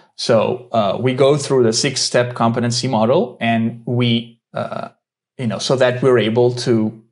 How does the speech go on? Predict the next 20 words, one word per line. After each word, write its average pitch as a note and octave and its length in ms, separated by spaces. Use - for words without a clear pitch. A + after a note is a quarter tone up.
uh, G2+ 120
deliver B2+ 560
the, G#2+ 500
uh, G#2+ 240
exact B2 420
things A#2+ 380
at G#2 160
the G#2 60
exact A2+ 360
place. D#3+ 340
So, G#2 360
um, - 800
uh, G#2+ 120
designing, B2+ 580
sync, B2 460
scanning, A2 760
uh, G2 420
um, - 420
futuring, A#2+ 640
visioning, A2+ 680